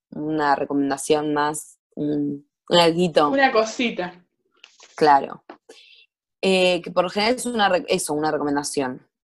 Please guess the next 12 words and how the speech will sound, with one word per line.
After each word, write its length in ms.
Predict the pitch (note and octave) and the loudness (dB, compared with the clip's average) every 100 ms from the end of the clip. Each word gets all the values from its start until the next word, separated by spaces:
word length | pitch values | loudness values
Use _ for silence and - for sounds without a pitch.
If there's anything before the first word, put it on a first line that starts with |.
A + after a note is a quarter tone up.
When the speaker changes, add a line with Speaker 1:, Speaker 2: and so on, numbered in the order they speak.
| _ _ _ _ _ _ _ _ | _ _ _ _ _ _ _ _
Speaker 1:
Estamos, 920 | - - C#4 D#4+ C4 F3 E3 D#3 - - - | -10 4 8 10 8 8 4 0 -4 -2 4
ya 140 | A3 | 6
recomendamos 720 | A#3+ G3+ E3+ E3+ F#3+ F3 E3 | 6 4 2 4 4 4 0
una 220 | D#3 D3+ | -2 0
peli 220 | D3+ D3+ D#3 | 2 4 2
animada, 680 | D3 D3+ D3+ D#3 D3+ C#3 C#3 | 2 2 2 4 4 2 0
así, 420 | - D3 D3+ D3 | -2 -2 2 4
de 180 | C#3+ C#3 | 2 4
la 180 | C3+ | 2
onda 460 | C#3+ D3 D3 C3+ C3+ | 2 0 2 2 2
Disney 320 | D3+ D3+ D#3 | -2 0 -4
Pixar, 520 | D3+ D#3 - D#3 D#3 | 0 -2 2 2 2